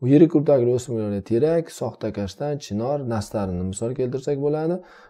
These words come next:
Mana yirik kurtakli o'simlik hisoblanadi ekan bu. Mayda kurtakli o'simliklarga esa tol, tut, qayrag'och, o'rik va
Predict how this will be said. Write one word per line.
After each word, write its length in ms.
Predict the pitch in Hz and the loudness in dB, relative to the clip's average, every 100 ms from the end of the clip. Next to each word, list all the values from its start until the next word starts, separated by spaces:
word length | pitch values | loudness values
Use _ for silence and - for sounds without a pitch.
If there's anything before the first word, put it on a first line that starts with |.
| - | -8
Mana 200 | 107 156 | -4 0
yirik 300 | 147 117 110 | 2 2 0
kurtakli 480 | 113 101 101 95 98 95 92 107 | -2 -2 -4 -2 -2 -2 -4 -10
o'simlik 360 | - 98 101 | -8 -6 -6
hisoblanadi 540 | - 127 127 143 147 147 | -8 -8 -6 -4 -4 -4
ekan 220 | 160 160 | -2 -2
bu. 60 | 165 - _ - | -2 -6 _ 2
Mayda 260 | 143 170 170 | 6 8 6
kurtakli 400 | - 143 120 113 | 4 4 4 2
o'simliklarga 580 | 107 - 104 104 92 95 | 0 -4 -6 -4 -4 -4
esa 240 | 101 - 165 165 | -4 2 0 0
tol, 380 | 147 160 170 180 - | 0 2 2 0 -4
tut, 360 | 139 160 160 - | 0 2 0 -4
qayrag'och, 600 | 117 110 101 104 143 143 | -4 0 0 0 0 -2
o'rik 360 | 95 110 135 | 0 0 0
va 80 | 117 | -2